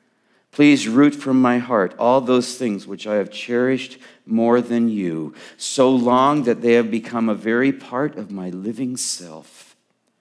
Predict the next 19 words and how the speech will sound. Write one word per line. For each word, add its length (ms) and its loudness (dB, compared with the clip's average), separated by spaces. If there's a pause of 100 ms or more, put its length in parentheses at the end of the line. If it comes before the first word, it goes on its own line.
(600)
so 320 -2
that 180 0
you 240 2
may 240 4
reign 420 -2
there 280 -2
without 500 -2
rival. 540 -8 (1500)
Amen." 720 -10 (2250)
And 160 -8
what 120 0
happens 440 2
then? 480 -2 (1200)
Well, 220 2
that 160 4
moves 300 4
us 180 0
from 220 -4
our 340 -2